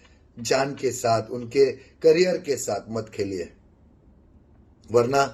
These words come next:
तब मैं अकेला उतरा था, अब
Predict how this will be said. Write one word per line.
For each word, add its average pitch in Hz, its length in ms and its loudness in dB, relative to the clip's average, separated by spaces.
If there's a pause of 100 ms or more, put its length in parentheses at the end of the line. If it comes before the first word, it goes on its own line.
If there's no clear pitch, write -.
(580)
तब 139 120 2
मैं 135 140 -4
अकेला 123 340 2
उतरा 104 340 -2
था, - 440 -6 (1000)
अब 127 320 -2